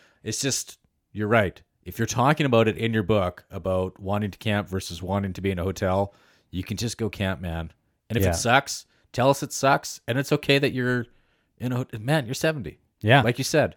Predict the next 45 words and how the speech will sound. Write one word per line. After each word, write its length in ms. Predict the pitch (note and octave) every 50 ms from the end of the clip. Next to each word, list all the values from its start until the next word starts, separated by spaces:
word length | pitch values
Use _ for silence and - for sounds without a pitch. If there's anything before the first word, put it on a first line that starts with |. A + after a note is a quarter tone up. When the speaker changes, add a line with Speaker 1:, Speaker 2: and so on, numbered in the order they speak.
| _ _
Speaker 2:
Yeah, 180 | - D#3 D#3+ E3
it 80 | D#3 D#3+
would 160 | D#3 E3 E3+
have 100 | E3+ D3
been 140 | D3 C#3+ -
cool 320 | - B2+ D3 D3+ B2 F#2+
to 260 | - - G#2 G2+ G2
see 340 | F#2 - - - B2+ C3 B2+
him 220 | A2+ A#2 A2 G#2+
do 220 | F#2+ G#2 G#2+ G2+ G2+
it 80 | F#2+
the 100 | G2 G#2
hard 280 | F#2 G2 G2 G2 F#2+ F#2+
way 200 | F#2+ F#2+ F#2+ G2
and 260 | F#2 G#2+ A2 G#2+ F#2+
talk 300 | - - A2+ B2+ B2+ -
about 240 | A#2+ G2+ F#2+ F#2+ F2+
the 80 | G#2 F2
hardships 480 | E2+ F#2+ F#2+ F#2 - - G2 - -
of 100 | G2 F2
doing 220 | - F#2+ F2+ F2 F2
it 80 | E2+ E2
as, 140 | E2 -
at 220 | - D#2+ F#2 E2+ E2+
his 160 | F2+ D#2+ -
age. 260 | F2 E2 D#2 - - _ _ -
Speaker 1:
Yeah. 160 | - - G#2 -
Speaker 2:
But 140 | A2+ -
they 100 | B2+ A#2
almost 240 | A#2 A#2 C#3+ D3 -
should 120 | - D3 B2
have 80 | A#2 A2+
named 180 | A2 G#2+ G#2+
this 100 | G#2 F#2
book 260 | - - G#2 F#2 -
Dreaming 340 | - G2 F#2+ F#2+ F#2+ F2+ F2+
of 160 | F2 D#2 -
Being 200 | - G2 F2+ F2
forty. 400 | E2 - E2 D#2+ D#2+ D2+ - - _ - - - - - - -
<laughs> 500 | A#2 G#2 A#2 - - - - - - F#3+
You 140 | E3 B2+
know, 180 | G#2 - E3 B2 D3+ D3 - -
<laughs> 280 | D#4+ D4+ - - -
like, 400 | F3 D3+ - - - - - - - _ - - - - - - - G#3 - -
like, 320 | D#3 C3 B2+ A#2+ - -